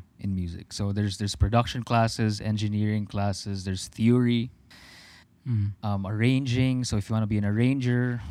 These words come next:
Speaker 1: for commercials or whatever, you can do that. Or, yeah.
Speaker 2: So, okay, so after college, uh, what was your, kasi it's, it's so,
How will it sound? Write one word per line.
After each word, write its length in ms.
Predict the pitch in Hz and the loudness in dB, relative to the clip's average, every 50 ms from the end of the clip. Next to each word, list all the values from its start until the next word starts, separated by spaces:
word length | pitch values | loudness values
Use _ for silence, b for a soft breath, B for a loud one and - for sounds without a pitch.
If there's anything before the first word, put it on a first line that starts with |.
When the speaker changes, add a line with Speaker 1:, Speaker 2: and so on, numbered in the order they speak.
| - | -12
Speaker 1:
for 240 | - - - 101 98 92 | -12 -10 -8 -6 -6 -6
commercials 640 | - - 98 110 127 139 139 - 156 143 139 117 | -6 -4 -2 0 0 0 0 0 -2 -2 -2 -2
or 80 | 110 101 | -2 -2
whatever, 320 | 98 104 120 131 123 123 | 0 0 2 0 0 0
you 80 | 120 110 | -2 -2
can 140 | - 107 95 | -4 -4 -2
do 120 | 110 117 113 | -2 -2 0
that. 200 | 117 113 110 - - | 0 -2 -2 -4 -6
Or, 160 | 98 95 90 90 98 101 _ _ _ _ _ _ _ _ _ _ _ _ _ _ _ _ _ _ _ _ - - _ _ _ _ _ _ _ _ _ _ _ _ _ | -8 -10 -10 -10 -14 -18 _ _ _ _ _ _ _ _ _ _ _ _ _ _ _ _ _ _ _ _ -16 -16 _ _ _ _ _ _ _ _ _ _ _ _ _
yeah. 160 | - 190 247 - - _ _ _ _ _ _ _ _ _ _ _ _ _ _ _ _ _ _ _ _ _ _ _ _ _ B B B B B B B B B | -4 -4 -4 -4 -8 _ _ _ _ _ _ _ _ _ _ _ _ _ _ _ _ _ _ _ _ _ _ _ _ _ B B B B B B B B B
Speaker 2:
So, 420 | B - - 208 202 190 190 - - - _ _ _ _ _ - _ _ _ _ _ _ _ _ _ _ _ _ _ _ _ - | B -2 2 2 2 2 2 -2 -4 -12 _ _ _ _ _ -20 _ _ _ _ _ _ _ _ _ _ _ _ _ _ _ -4
okay, 260 | 156 139 - 127 107 | -4 0 0 0 0
so 240 | 104 - - 156 147 | 0 0 -2 -2 0
after 440 | - 156 170 175 175 - - 175 175 | 4 4 4 4 2 -2 -4 -4 -4
college, 960 | 165 - 165 151 143 143 135 127 123 123 120 113 110 110 - - - - - - - | -4 -2 0 2 2 2 2 0 0 0 0 -2 -4 -8 -8 -10 -12 -14 -14 -10 -4
uh, 420 | 120 120 117 113 113 113 110 110 113 104 - _ b b b b b b b b b b b b b b _ _ _ _ - | 0 2 2 4 4 4 2 2 0 -4 -6 _ b b b b b b b b b b b b b b _ _ _ _ -4
what 120 | 143 151 | 0 2
was 200 | 180 185 185 170 | 4 4 2 2
your, 280 | - 180 170 156 156 - - - _ _ _ - B B B B B B B B B B | 2 0 0 0 0 -2 -6 -12 _ _ _ -20 B B B B B B B B B B
kasi 280 | - 170 - 208 208 - | 0 2 4 2 2 2
it's, 180 | - 180 - - | -2 -4 -6 -4
it's 160 | - 180 - - | -6 -4 -2 0
so, 180 | 214 214 - | 0 0 -2